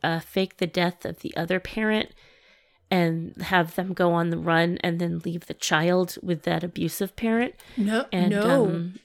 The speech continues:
Speaker 1: and that's all done by the selfless faction
Speaker 2: D-, what?
Speaker 1: in order to keep their, um, you know, keep their leader, uh, uh, kind of in, in a good light so that, uh, you don't lose your power.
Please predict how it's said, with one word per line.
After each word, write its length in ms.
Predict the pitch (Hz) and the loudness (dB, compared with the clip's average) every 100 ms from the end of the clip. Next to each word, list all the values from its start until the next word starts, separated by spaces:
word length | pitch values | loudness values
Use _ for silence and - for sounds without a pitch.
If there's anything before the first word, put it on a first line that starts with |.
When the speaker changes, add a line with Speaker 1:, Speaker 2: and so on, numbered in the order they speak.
| - | -2
Speaker 1:
and 320 | 180 175 160 | 2 2 2
that's 220 | 175 165 165 | 2 4 2
all 100 | 170 | 2
done 240 | 170 165 | 2 2
by 80 | 170 | 2
the 80 | 160 | 0
selfless 440 | - 160 - 190 | -2 -4 -2 -4
faction 500 | - 196 190 - 214 | -2 -4 -4 -4 -2
Speaker 2:
D-, 80 | 220 | -2
what? 460 | 202 190 220 220 220 - - | 0 4 8 8 6 -2 0
Speaker 1:
in 160 | 202 185 | 4 6
order 240 | 175 180 | 6 6
to 120 | 175 | 2
keep 380 | 175 - 185 - | -4 -2 -4 -2
their, 280 | - 165 160 - | 4 6 6 2
um, 400 | 170 156 156 160 - | 0 0 -4 -6 -2
you 100 | 175 | 2
know, 160 | 165 | 2
keep 280 | 160 190 - | 0 -6 -2
their 140 | 175 | 2
leader, 680 | 160 165 170 170 170 160 - - - | 2 2 2 4 4 4 2 -4 -2
uh, 40 | |
uh, 640 | 131 151 143 - 87 67 - | 0 2 2 2 2 2 -2
kind 220 | - 170 | -6 -6
of 120 | 165 - | -6 -4
in, 220 | 160 165 | -6 -4
in 180 | - 160 | -4 -6
a 40 | |
good 320 | 160 190 175 | -4 0 0
light 480 | 175 170 165 - - - - - - - | 0 2 2 2 -4 -14 -20 -20 -20 -18
so 680 | - - - 175 170 165 160 156 | -10 -4 2 4 6 4 2 -2
that, 520 | - 156 156 - - - | 0 2 2 0 -6 -4
uh, 240 | 165 165 151 | 0 0 0
you 160 | 139 170 | -4 -4
don't 440 | 165 156 - 175 | -2 -4 -6 -8
lose 260 | 175 170 - | -6 -6 -8
your 80 | |
power. 520 | - - 156 185 202 | -8 -4 2 4 4